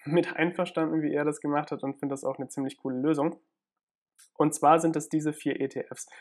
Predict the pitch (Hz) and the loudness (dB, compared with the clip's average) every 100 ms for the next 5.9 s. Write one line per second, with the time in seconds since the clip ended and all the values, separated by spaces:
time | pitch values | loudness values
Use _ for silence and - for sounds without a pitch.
0 | - - - 135 135 139 175 185 175 165 | -20 -20 -4 -4 -2 -2 -2 -2 -2 2
1 | 151 143 139 139 139 139 135 - 135 131 | 2 2 -2 -2 0 -2 -4 -4 -2 -2
2 | 127 127 - 165 165 156 156 - _ - | -2 -4 -4 2 4 4 2 -8 _ -4
3 | 139 135 131 135 139 180 185 - 170 170 | -2 -2 -2 0 0 0 -2 -2 -2 -2
4 | - 185 190 - 143 135 - - 135 143 | -2 -4 -4 -8 -8 -10 -10 -8 -8 -6
5 | 131 135 135 - - 139 170 185 | -6 -6 -6 -10 -4 -2 0 -2